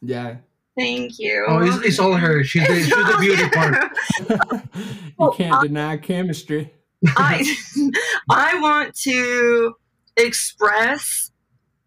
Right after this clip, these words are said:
Speaker 2: and describe just how remarkable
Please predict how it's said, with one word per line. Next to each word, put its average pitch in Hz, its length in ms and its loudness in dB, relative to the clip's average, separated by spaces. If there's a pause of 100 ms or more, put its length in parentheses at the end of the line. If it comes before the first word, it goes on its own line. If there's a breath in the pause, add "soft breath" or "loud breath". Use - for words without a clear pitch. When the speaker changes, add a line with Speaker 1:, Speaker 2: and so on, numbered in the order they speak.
(200)
Speaker 2:
and 233 140 2
describe 220 680 0
just 226 380 0
how 208 800 0 (140)
remarkable 220 1160 0